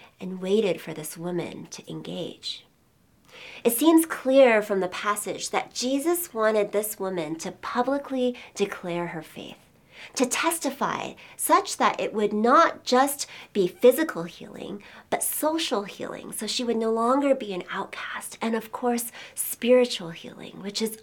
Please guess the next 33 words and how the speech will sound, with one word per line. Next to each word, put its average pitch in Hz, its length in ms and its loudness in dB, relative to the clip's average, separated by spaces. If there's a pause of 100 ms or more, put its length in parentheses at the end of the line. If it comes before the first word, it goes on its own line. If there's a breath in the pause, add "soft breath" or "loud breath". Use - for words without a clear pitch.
ultimately 190 640 0
the 165 120 -8
most 175 340 -4
important. 160 600 -8 (960 loud breath)
He 254 140 0
took 302 300 0
the 359 100 2
time 220 440 0
here 151 340 -8
because 208 340 -2 (240 loud breath)
her 330 340 6
healing 240 540 2 (220 loud breath)
had 254 160 4
the 247 120 4
opportunity 254 640 4
to 202 100 4
bring 202 220 0
healing 226 420 -2
to - 280 -4
others 262 400 4
as 185 200 -6
well. 214 400 -4 (520 loud breath)
Jesus 302 460 4
knew 202 240 6
that - 200 -2
this 269 200 4
moment 226 320 6
was 190 180 -2
not 233 380 2
just 240 400 0
for 190 240 -6
this 180 240 -8
woman, 196 400 -8